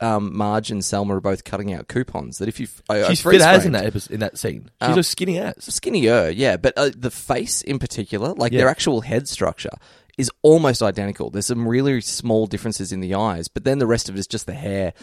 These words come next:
Speaker 1: and it's kind of like the window dressing around what's going on. But yeah, their face themselves, they're not hideous. They're just drawn with some slight kind of mutations, I suppose.
Speaker 2: Yeah.
Speaker 1: As,
Speaker 2: Like,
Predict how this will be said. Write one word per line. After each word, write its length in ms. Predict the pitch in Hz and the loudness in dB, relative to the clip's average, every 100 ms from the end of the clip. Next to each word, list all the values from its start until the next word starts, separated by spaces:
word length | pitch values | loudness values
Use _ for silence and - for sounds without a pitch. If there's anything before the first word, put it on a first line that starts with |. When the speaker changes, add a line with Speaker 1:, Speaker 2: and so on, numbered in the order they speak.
| - - | -20 -14
Speaker 1:
and 80 | 120 | -10
it's 80 | 123 | -4
kind 220 | - 120 | 0 0
of 180 | 101 - - | -2 -8 -6
like 200 | 110 - | -4 -2
the 80 | 110 | -2
window 260 | 175 113 | 2 2
dressing 300 | 98 92 82 | 0 -4 -4
around 260 | 92 101 98 | -6 -4 -4
what's 160 | 90 | -6
going 300 | - 92 92 | -6 -6 -4
on. 240 | 117 90 80 | -4 -4 -6
But 240 | - 90 | -4 -4
yeah, 240 | - 104 92 - | -2 -2 -4 -4
their 140 | 113 | -4
face 320 | - 143 147 | -2 -2 -2
themselves, 840 | - 104 92 - - - 87 - - _ - | -4 -6 -6 -4 -2 -4 -6 -12 -16 _ -6
they're 100 | 131 | -2
not 160 | 170 | -2
hideous. 480 | 123 - 123 - - | -4 -6 -6 -6 -8
They're 140 | 104 | -8
just 180 | 101 107 | -6 -6
drawn 460 | - 107 101 95 92 | -4 -2 0 -2 -6
with 200 | 110 104 | -8 -8
some 240 | - 95 95 | -8 -10 -8
slight 560 | - 92 92 101 110 - | -8 -6 -4 -4 -6 -10
kind 260 | - 104 95 | -10 -6 -6
of 240 | 82 - _ _ _ _ - | -8 -14 _ _ _ _ -10
mutations, 600 | 98 - 113 - 85 - | -8 -4 -4 -4 -8 -8
I 60 | |
suppose. 540 | - - 101 82 - - - | -8 -4 -4 -4 -10 -14 -8
Speaker 2:
Yeah. 80 | |
Speaker 1:
As, 40 | |
Speaker 2:
Like, 100 | - | -2